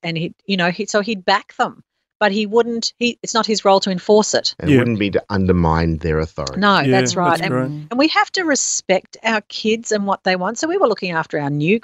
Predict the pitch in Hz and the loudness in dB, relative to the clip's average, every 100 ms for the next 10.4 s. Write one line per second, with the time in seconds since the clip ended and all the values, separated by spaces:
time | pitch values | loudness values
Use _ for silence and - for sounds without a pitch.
0 | - 208 208 - 180 170 190 160 156 - | -2 0 0 0 -2 -2 0 0 0 -6
1 | 170 147 - 151 - - - 185 - - | -6 -6 -6 -6 -6 -14 -12 -8 -6 -4
2 | 185 220 208 202 190 185 175 170 165 - | -2 0 0 -2 -4 0 2 4 2 2
3 | 110 101 185 165 160 165 165 170 - 233 | 0 4 4 4 2 2 2 2 2 4
4 | 233 247 196 190 214 220 233 208 190 185 | 4 4 4 4 2 2 0 0 0 -2
5 | 175 170 175 160 170 170 214 208 190 190 | -4 -2 0 2 0 2 6 6 6 4
6 | 175 180 185 190 196 196 190 185 175 165 | 2 4 4 6 4 4 2 2 0 -2
7 | 190 _ _ _ _ _ - 196 185 185 | -8 _ _ _ _ _ -4 0 0 -2
8 | - 185 190 226 - - - 180 - 160 | 0 2 2 0 -2 -4 -4 -4 -2 0
9 | 160 - 160 165 139 156 - _ _ 208 | 0 -2 -4 -2 0 -2 -6 _ _ 0
10 | 220 220 214 | 2 4 2